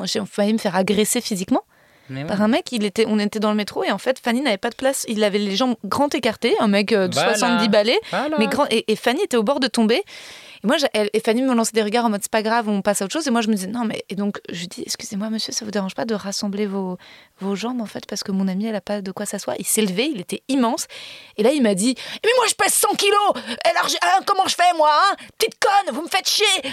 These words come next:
Speaker 1: hein ? » Et il s'est approché, il me parlait à deux centimètres de mon visage. Il était effrayant et j'ai cru qu'il allait me frapper.
Speaker 2: Ouais, mais, euh, c'est, euh, c'est pas, c'est, il y aurait de bonnes raisons de détester ça, par-dessus
Speaker 1: Bah.
Speaker 2: tout. Ouais, ouais. Non, c'est,
Speaker 1: Juste
Speaker 2: euh,
Speaker 1: parce que j'ai dit au mec de refermer ses jambes dans le
Speaker 2: poliment,
Speaker 1: métro
Speaker 2: en
Speaker 1: pour,
Speaker 2: plus.
Speaker 1: et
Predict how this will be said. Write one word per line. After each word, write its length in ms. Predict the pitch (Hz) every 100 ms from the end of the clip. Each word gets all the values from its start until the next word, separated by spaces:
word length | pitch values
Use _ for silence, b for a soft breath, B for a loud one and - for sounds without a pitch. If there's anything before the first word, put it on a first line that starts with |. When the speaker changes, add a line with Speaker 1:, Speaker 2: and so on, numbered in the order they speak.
| B
Speaker 1:
hein ? » 140 | 302 -
Et 60 | 214
il 60 |
s'est 120 | - 220
approché, 320 | 220 262 427
il 200 | 302 214
me 40 | 190
parlait 300 | 247 247 262
à 80 | 220
deux 140 | 285
centimètres 340 | 320 269 285
de 60 | 247
mon 80 | 214
visage. 340 | 202 262 339
Il 60 | 226
était 260 | 202 226 -
effrayant 380 | 294 254 285
et 20 | 320
j'ai 80 |
cru 140 | - 277
qu'il 100 | 262
allait 120 | 202
me 40 |
frapper. 460 | 185 - 262 - 233 139
Speaker 2:
Ouais, 200 | 165 196
mais, 200 | 117 110
euh, 520 | 104 101 101 104 104
c'est, 260 | - - 98
euh, 160 | 98
c'est 240 | 95 _ _
pas, 180 | 143 165
c'est, 140 | 127 104
il 60 |
y 40 | 110
aurait 160 | 107
de 60 | 113
bonnes 160 | 113 117
raisons 180 | 113
de 60 | 117
détester 420 | 107 - 117 151
ça, 220 | 135 214 185
par-dessus 320 | 135 151 202
Speaker 1:
Bah. 80 | 220
Speaker 2:
tout. 560 | 233 214 202 180 - 170
Ouais, 40 |
ouais. 180 | 175 156 B B B B B B B 117
Non, 100 | 123
c'est, 220 | - 117
Speaker 1:
Juste 160 | 311 -
Speaker 2:
euh, 40 |
Speaker 1:
parce 160 | 240 -
que 60 |
j'ai 140 | 202 220
dit 120 | 247
au 40 |
mec 220 | 226 302
de 80 | 220
refermer 440 | 185 226 262 240 185
ses 200 | - 190
jambes 240 | 196 269
dans 60 | 220
le 60 |
Speaker 2:
poliment, 120 | 214 240
Speaker 1:
métro 180 | 302 330
Speaker 2:
en 20 |
Speaker 1:
pour, 160 | -
Speaker 2:
plus. 80 |
Speaker 1:
et 60 | 117